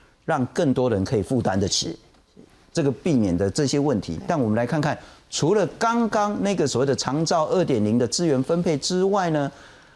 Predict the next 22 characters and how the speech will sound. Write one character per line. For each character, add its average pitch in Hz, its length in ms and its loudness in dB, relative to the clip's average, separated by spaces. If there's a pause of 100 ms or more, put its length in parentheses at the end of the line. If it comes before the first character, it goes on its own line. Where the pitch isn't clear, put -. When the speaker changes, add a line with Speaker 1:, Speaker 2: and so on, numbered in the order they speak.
(460)
Speaker 1:
这 262 100 0
个 226 60 2
部 233 100 2
分 214 160 2
恐 113 220 0
怕 156 160 0
是 139 460 0
大 156 160 -2
家 151 180 2
呢， 113 240 0
其 151 140 -2
实 151 120 0
也 113 100 4
不 - 140 0
只 104 160 -2
是 123 140 -2
长 98 180 -4
照 101 120 -2
机 98 180 -4
构 87 180 -2
了 71 80 -4
哈， 69 220 -10